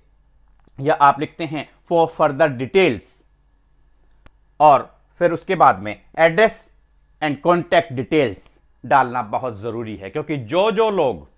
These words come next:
आपकी एडवर्टाइजमेंट को देखने के बाद, सुनने, पढ़ने के बाद इम्प्रेस होंगे, प्रभावित होंगे, वो उसको परचेज करना चाहेंगे,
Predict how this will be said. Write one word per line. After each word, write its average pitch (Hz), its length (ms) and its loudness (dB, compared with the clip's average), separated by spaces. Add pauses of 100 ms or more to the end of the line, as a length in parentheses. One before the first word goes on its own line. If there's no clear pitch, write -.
(280)
आपकी 160 360 -2 (340)
एडवर्टाइजमेंट 196 760 -4
को 196 160 0 (1800)
देखने 165 400 -4
के 190 140 -4
बाद, 175 300 4 (500)
सुनने, 180 360 -4
पढ़ने 196 440 0
के 202 160 0
बाद 147 320 2 (1700)
इम्प्रेस 190 440 2
होंगे, 180 240 -2
प्रभावित 156 540 0
होंगे, 160 300 -2 (100)
वो 147 140 -2
उसको 208 280 -2 (920)
परचेज 180 420 0
करना 135 300 -2
चाहेंगे, 120 400 -10